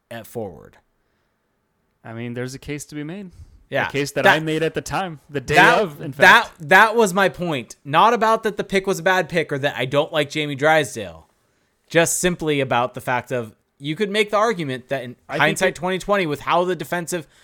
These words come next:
Speaker 1: group has been built out,
Speaker 2: I think
Speaker 1: Jamie Drysdale might not be needed.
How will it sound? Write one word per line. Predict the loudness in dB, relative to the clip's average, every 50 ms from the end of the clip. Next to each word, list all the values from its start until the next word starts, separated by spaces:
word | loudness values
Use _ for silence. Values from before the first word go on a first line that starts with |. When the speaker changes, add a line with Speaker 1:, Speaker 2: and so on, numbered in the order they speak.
| _ _ -6
Speaker 1:
group | -2 -2 -2 -2 -2
has | -4 -4
been | -4 -4 -4 -4
built | -2 0 0 0 0 0
out, | 0 0 0 0 -2 -8 -14 -20 _ _ _ _ _ _ _ _
Speaker 2:
I | -6 -6 -4
think | -4 -4 -4
Speaker 1:
Jamie | -4 -2 -2 -2 0
Drysdale | 0 2 2 2 0 0 -2 -2
might | 0 0 -2 -2
not | -2 -4 -4 -4
be | -6 -6
needed. | -4 -4 -2 -2 -4 -4 -8